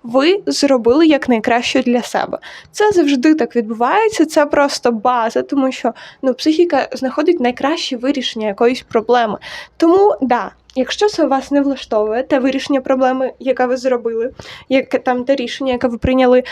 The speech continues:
це інше питання. З цими установками там, е, ну, можна працювати, вдосконалювати свою особистість певним чином. Окей, окей. Але тоді, тоді, саме тоді, коли вам, ну,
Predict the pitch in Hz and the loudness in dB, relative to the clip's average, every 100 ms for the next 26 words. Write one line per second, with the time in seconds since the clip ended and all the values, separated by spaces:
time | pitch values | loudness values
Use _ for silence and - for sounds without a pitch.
0 | - - - 403 - 294 233 233 - 196 | -12 -16 -2 -2 2 0 0 -2 -2 0
1 | 196 - - - 381 392 359 285 277 349 | 0 -2 -4 -2 2 4 2 2 4 4
2 | 403 - 311 302 302 269 269 262 - 233 | 2 0 2 2 2 2 2 0 0 0
3 | 240 240 254 247 - 247 285 294 285 254 | 2 4 2 2 -2 -2 0 0 -2 -6
4 | - 254 349 370 233 247 - 254 247 240 | -4 0 0 0 -2 -4 0 2 2 2
5 | 220 - 226 220 233 214 339 440 - 339 | -2 -2 -2 0 -2 2 2 2 0 0
6 | 320 320 311 311 - 320 311 294 - - | 0 2 2 2 4 4 4 -2 -10 -12
7 | - - _ _ _ _ _ _ 254 240 | -12 -16 _ _ _ _ _ _ -4 -2
8 | 226 - - 240 - - - 254 254 269 | -8 -8 -6 -4 -4 -6 -2 2 2 2
9 | - - _ _ _ _ - 254 202 220 | -2 -10 _ _ _ _ 0 0 0 -2
10 | 285 381 - _ _ _ _ _ 269 226 | 0 -2 -4 _ _ _ _ _ -2 -2
11 | - - - 262 247 254 202 - 269 247 | -6 -6 -2 0 0 0 -2 -2 0 0
12 | 214 - 233 233 226 214 220 | -2 -4 0 0 0 -2 -2